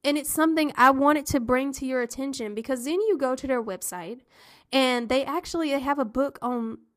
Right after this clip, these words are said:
soap and soul, talking about, you know,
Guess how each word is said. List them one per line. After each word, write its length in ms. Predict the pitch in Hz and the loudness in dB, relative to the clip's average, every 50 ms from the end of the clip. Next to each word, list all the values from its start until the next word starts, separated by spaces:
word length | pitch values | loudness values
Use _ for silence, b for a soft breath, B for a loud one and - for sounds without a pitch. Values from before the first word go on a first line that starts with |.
| _ _ _ _ - | _ _ _ _ -8
soap 500 | - - - - 277 285 330 311 - - | -6 -4 -2 0 0 0 0 0 -2 -2
and 160 | 262 247 226 | -2 -2 -4
soul, 540 | - - - 247 240 220 214 - 220 - - _ _ _ _ _ _ _ _ _ _ _ _ _ _ _ _ _ _ _ _ _ _ _ _ _ _ _ _ - | -4 -4 -2 -2 -2 -2 -4 -6 -10 -10 -14 _ _ _ _ _ _ _ _ _ _ _ _ _ _ _ _ _ _ _ _ _ _ _ _ _ _ _ _ 2
talking 340 | - - 294 294 294 285 262 | 6 6 8 6 6 2 -4
about, 420 | 240 262 254 247 240 233 - - | 0 2 2 2 2 0 -2 -8
you 100 | - 240 | -8 -6
know, 380 | 240 226 220 214 214 220 - | -4 -4 -4 -4 -6 -6 -8